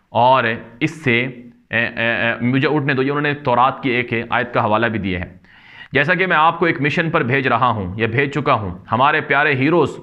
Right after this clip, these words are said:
मुझे अपने दुश्मनों पर मुकम्मल फतह याबी का यकीन है। इसराइल के तमाम लोगों के साथ मुझे आप पर भरोसा है, मुझे आप पर फ़ख्र है और मैं आपसे प्यार करता हूँ, ये नेतन्याहू ने लिखा। खुदा करे कि हमारे दुश्मन जो हमारे खिलाफ उठ खड़े हुए हैं उनके मुंह पर मलामत हो।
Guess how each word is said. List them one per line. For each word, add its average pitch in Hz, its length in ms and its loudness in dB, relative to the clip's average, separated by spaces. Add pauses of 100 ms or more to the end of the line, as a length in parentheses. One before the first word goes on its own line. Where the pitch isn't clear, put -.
(120)
मुझे 131 160 0
अपने 143 240 -2
दुश्मनों 139 400 -2
पर 120 280 -2 (460)
मुकम्मल 165 440 0
फतह 139 240 0
याबी 123 280 0
का 135 120 -2
यकीन 117 380 0
है। 87 200 -8 (120)
इसराइल 135 340 -2
के 151 100 0
तमाम 147 300 0
लोगों 147 200 2
के 147 100 -2
साथ 147 200 2
मुझे 151 220 0
आप 151 180 2
पर 160 120 2
भरोसा 156 340 2
है, 143 180 0
मुझे 135 220 0
आप 147 200 2
पर 151 100 2
फ़ख्र 151 340 0
है 160 80 0
और 151 80 0
मैं 147 120 0
आपसे 147 240 0
प्यार 165 260 2
करता 113 260 -2
हूँ, 98 140 -4
ये 107 60 -2
नेतन्याहू 123 380 0
ने 113 80 -2
लिखा। 120 240 -2 (680)
खुदा 170 220 4
करे 175 220 0
कि 170 80 -2
हमारे 160 320 4
दुश्मन 156 340 -2
जो 143 80 0
हमारे 139 260 2
खिलाफ 143 300 2
उठ 147 120 -4
खड़े 139 220 0
हुए 127 220 0
हैं 101 340 -6 (340)
उनके 143 420 0
मुंह 143 280 0
पर 143 220 0
मलामत 135 520 2
हो। 101 100 -2